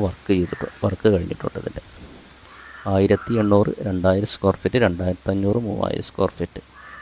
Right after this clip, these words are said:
അങ്ങനെ എത്ര സ്ക്വയർ ഫീറ്റ് ആയാലും ഞങ്ങൾക്ക് ഒരു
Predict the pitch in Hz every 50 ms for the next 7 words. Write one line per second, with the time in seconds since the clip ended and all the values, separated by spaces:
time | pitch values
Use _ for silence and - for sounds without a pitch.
0 | - - - 92 98 113 107 - - 120 110 - - - 101 95 92 - - -
1 | - 95 98 101 107 98 90 - - - 185 - _ _ - - - - - _
2 | - - - - - - - - - 107 101